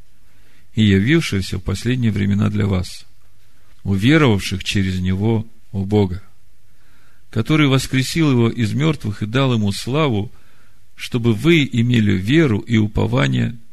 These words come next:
на Бога. Послушанием истине через Духа,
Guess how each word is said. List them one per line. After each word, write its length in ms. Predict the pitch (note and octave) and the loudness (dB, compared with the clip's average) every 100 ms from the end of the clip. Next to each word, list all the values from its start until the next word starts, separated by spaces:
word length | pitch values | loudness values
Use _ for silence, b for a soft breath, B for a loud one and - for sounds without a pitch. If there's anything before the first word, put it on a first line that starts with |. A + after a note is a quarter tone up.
| - - - - - - - | -14 -14 -14 -14 -14 -16 -8
на 180 | G#2+ F#2 | -2 -2
Бога. 420 | F#2 F#2+ F2+ - - - - - - - - - - - - - - - - | 2 0 0 -6 -14 -14 -16 -16 -14 -14 -14 -16 -16 -16 -14 -14 -14 -14 -2
Послушанием 800 | A2+ A#2 C3 B2 F3 E3 D3 C3 - | 0 2 0 0 2 2 2 0 -2
истине 720 | F3+ E3+ - A2+ G2+ F#2+ D#2 - - - - - - - - - - - - - | 0 0 0 0 2 2 -2 -10 -14 -16 -14 -14 -14 -14 -14 -14 -14 -14 -14 -10
через 440 | - C#3+ E3 D3+ | 0 4 4 2
Духа, 500 | C3 D#3 C#3+ - F2+ | 2 2 2 -2 -8